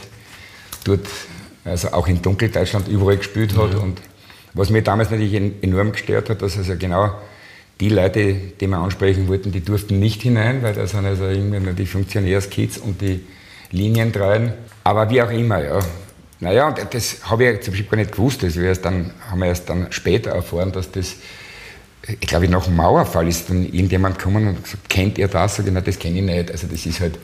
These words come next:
Speaker 1: irgendwie gedealt worden zwischen der,
Speaker 2: Firma und
Speaker 1: zwischen Köln und Ding.
Speaker 2: Ja.
Speaker 1: Aber ich,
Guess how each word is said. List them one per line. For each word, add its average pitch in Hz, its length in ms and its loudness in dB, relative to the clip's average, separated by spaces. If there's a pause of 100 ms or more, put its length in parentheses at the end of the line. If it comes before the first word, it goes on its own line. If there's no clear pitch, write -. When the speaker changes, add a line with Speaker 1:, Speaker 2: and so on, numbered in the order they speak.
(280)
Speaker 1:
irgendwie 90 380 2
gedealt 87 440 0
worden 95 200 2
zwischen 87 380 -2
der, 87 180 -2
Speaker 2:
Firma 92 400 0
und 92 80 0
Speaker 1:
zwischen 104 260 2
Köln 90 340 2
und 87 180 -2
Ding. 92 180 2
Speaker 2:
Ja. 87 60 0 (1300)
Speaker 1:
Aber 104 720 2
ich, 107 500 -2